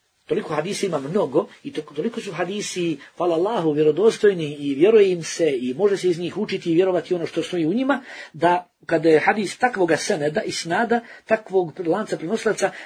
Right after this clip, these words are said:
da u samo jednoj karici, da u jednom stepenici, da u jednoj generaciji ljudi koji prenosi,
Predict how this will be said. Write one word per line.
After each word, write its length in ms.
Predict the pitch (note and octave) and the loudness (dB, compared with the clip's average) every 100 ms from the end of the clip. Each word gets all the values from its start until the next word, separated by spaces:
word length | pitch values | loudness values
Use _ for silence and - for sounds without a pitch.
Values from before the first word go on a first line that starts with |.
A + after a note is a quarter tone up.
| - | -2
da 160 | D#3 | 4
u 80 | E3+ | 4
samo 260 | D#3 B3+ C4+ | 4 0 2
jednoj 560 | A#3 E4+ A#3 E3 B2 - | 4 2 2 0 -2 -4
karici, 500 | E3 B2+ G#2+ - - - - | -2 -2 -4 -12 -18 -20 -8
da 140 | C#3+ | 0
u 60 | D3 | 2
jednom 420 | F#3+ A#3 A#3+ A3 - | 4 4 2 0 -4
stepenici, 680 | - - G#3 C#3+ A#2+ - A#2 | -6 0 2 0 -2 -8 -6
da 140 | C#3+ | -2
u 60 | D3+ | 2
jednoj 280 | A#3+ A#3 G#3 | 2 2 0
generaciji 840 | G3+ G3 A#3 A#3 - C#3+ A3 A#3+ - | 2 2 4 2 0 -4 -4 -4 -4
ljudi 260 | D#3+ F3+ | -2 -2
koji 180 | E3 D#3+ | 2 2
prenosi, 460 | D3+ G3+ A3 - | 2 -4 -4 -2